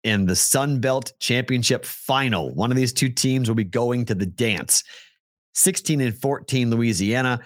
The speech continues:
seventeen and ten Georgia State. I'm taking Georgia State minus three and a half.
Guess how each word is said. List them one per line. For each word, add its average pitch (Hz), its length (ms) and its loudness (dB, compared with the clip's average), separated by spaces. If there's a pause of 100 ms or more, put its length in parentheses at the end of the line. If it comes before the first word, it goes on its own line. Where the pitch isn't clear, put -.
(200)
seventeen 139 640 0
and 87 180 0
ten 110 300 0
Georgia 101 360 0
State. - 600 0 (720)
I'm 117 240 0
taking 110 380 0
Georgia 98 300 0
State 104 360 -2
minus 92 440 2
three 90 240 0
and 85 100 0
a 71 40 -2
half. 104 440 0